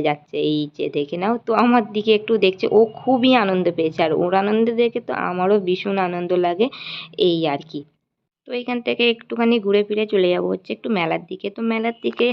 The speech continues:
হালকা ফালকা ঘুরে, মানে অল্প ঘুরেই বাড়ি চলে গিয়েছিলাম। তো এখান থেকে আমরা প্রায় সাড়ে চারটে কি পাঁচটার মধ্যে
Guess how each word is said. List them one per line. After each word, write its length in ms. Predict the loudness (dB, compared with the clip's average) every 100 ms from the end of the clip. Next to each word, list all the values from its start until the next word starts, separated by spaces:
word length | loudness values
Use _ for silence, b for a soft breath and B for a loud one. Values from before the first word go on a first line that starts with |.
| 0
হালকা 260 | -4 -4 -10
ফালকা 280 | -10 -8 -8 -8
ঘুরে, 220 | -6 -2 -2
মানে 140 | -2 -2 0
অল্প 160 | 0 -2 -2
ঘুরেই 240 | 2 2 2
বাড়ি 160 | 0 0
চলে 180 | 0 0 0
গিয়েছিলাম। 360 | 0 -2 -2 -2
তো 60 | -2 -2
এখান 180 | 0 -2
থেকে 180 | -2 -2 0
আমরা 160 | 0 0 -4
প্রায় 280 | -4 -4 -4 B B B -6
সাড়ে 220 | -2 0 0
চারটে 360 | -2 -4 -16 -12
কি 80 | -10 -10 -8
পাঁচটার 460 | -8 -8 -10 -6 -2 0
মধ্যে 300 | -2 -2 -4